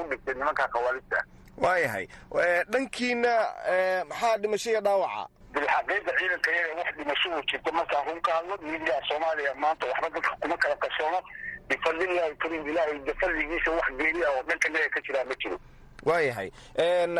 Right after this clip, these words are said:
Speaker 2: deegaanada lagu dagaalamayo, bal inoo bidhaami, labada dhinac ee webiga ayuu dagaal ka socdaa, ayaa laleeyahay, dhinaca laamiga iyo dhinaca kale. Bal tilmaam ahaan, waa xaggee deegaanada dagaalada hadda ay ka socdaan?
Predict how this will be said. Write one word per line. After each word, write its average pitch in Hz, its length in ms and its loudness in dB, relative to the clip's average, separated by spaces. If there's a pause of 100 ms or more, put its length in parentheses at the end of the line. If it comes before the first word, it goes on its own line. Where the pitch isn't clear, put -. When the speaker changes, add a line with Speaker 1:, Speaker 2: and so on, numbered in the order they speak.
Speaker 2:
deegaanada 208 460 4
lagu 233 240 0 (120)
dagaalamayo, 208 920 2
bal 180 240 0
inoo 202 220 2
bidhaami, 196 600 0
labada 180 320 2
dhinac 190 320 2 (140)
ee 170 520 4
webiga 185 440 2
ayuu 180 180 2
dagaal 180 280 2
ka 196 80 -8
socdaa, 175 340 2
ayaa 175 160 2
laleeyahay, 185 280 2
dhinaca 180 240 0
laamiga 185 400 2
iyo 165 160 -2
dhinaca 165 300 0
kale. 180 180 2 (280)
Bal 185 200 4
tilmaam 208 360 4
ahaan, 214 320 2
waa 214 180 4
xaggee 180 320 0
deegaanada 185 500 0
dagaalada 185 360 0
hadda 190 180 -2
ay 185 60 -2
ka 185 80 -8
socdaan? 160 400 0